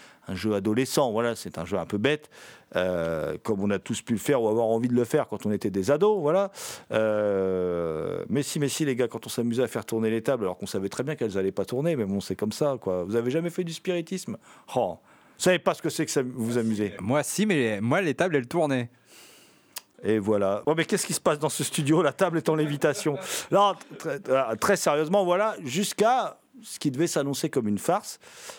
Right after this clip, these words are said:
Speaker 1: et qui va virer à, à un quart d'heure très, très, très singulière,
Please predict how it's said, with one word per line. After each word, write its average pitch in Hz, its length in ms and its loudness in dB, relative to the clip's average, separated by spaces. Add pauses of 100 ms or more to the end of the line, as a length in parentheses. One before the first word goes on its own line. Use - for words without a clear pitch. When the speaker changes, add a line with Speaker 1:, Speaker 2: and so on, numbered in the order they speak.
(260)
Speaker 1:
et 185 100 4
qui 175 200 -2
va 240 180 6
virer 160 500 2
à, 92 680 2
à 120 340 0
un 208 80 2
quart 160 240 2
d'heure 175 420 2 (140)
très, 269 420 2
très, 185 400 -2
très 170 320 -2
singulière, 139 640 -2